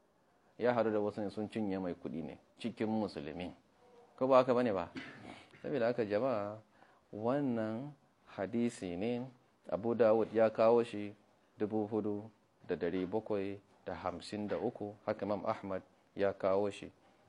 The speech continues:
Al-Allamatul Albani ya kawo wannan hadisin cikin Ahkamu Al-Janaizi. Mun ji wannan bayanin ba?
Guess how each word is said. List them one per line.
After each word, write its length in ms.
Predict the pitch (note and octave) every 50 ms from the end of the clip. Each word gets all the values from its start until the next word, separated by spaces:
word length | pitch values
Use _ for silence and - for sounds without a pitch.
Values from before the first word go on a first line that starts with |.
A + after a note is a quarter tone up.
| - _ _
Al-Allamatul 600 | - E2+ D#2+ E2 E2 F#2 G#2+ A2 G2+ - F#2+ -
Albani 460 | D#2+ D#2+ D2+ D#2+ G2+ G2+ G2+ G2+ G2+
ya 100 | G2+ F#2+
kawo 200 | F#2+ - G2+ G2 G2+ G#2
wannan 120 | G2+ F2+ F2+
hadisin 300 | - F#2+ F#2+ G#2 F#2 -
cikin 440 | - F#2 - - F#2+ F2+ F2+ F2 F2 - - - - - - - -
Ahkamu 640 | - E2+ - - - G2 F#2+ F#2 F2 F2 F#2+ G#2+ A2+ - - _ _ _ - - -
Al-Janaizi. 680 | C3 B2+ A2+ G2 G2 F2 F2 E2 - - D#2 - - D2+ - _ _ - - - - - - - -
Mun 120 | A#2+ C#3 C3+
ji 60 | C#3+
wannan 200 | E3 G#3 E3 G#2
bayanin 280 | G2 G2 G#2 G2+ F2 E2+
ba? 160 | F#2+ C3 D#3